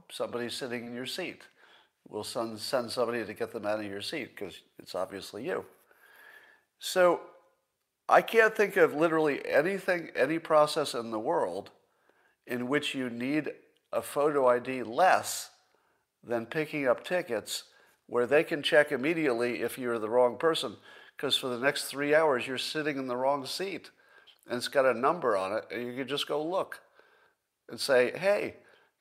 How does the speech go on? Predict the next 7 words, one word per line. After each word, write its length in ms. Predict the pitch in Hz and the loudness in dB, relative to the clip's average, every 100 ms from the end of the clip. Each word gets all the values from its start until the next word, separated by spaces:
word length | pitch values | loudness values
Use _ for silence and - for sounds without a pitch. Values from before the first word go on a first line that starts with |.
| - | -6
you're 260 | 147 185 | 0 2
in 140 | 135 143 | 2 0
the 80 | 147 | 4
wrong 340 | 156 170 170 | 6 6 0
seat." 420 | - 214 151 - _ _ - | -2 -2 -4 -12 _ _ -10
<laughs> 60 | - - - - - - - - - - _ - _ _ _ _ - 240 - | -10 -12 -20 -20 -20 -20 -18 -10 -10 -10 _ -20 _ _ _ _ -4 -4 -4
Literally, 760 | 123 139 196 208 170 147 147 | -6 2 4 6 4 0 -2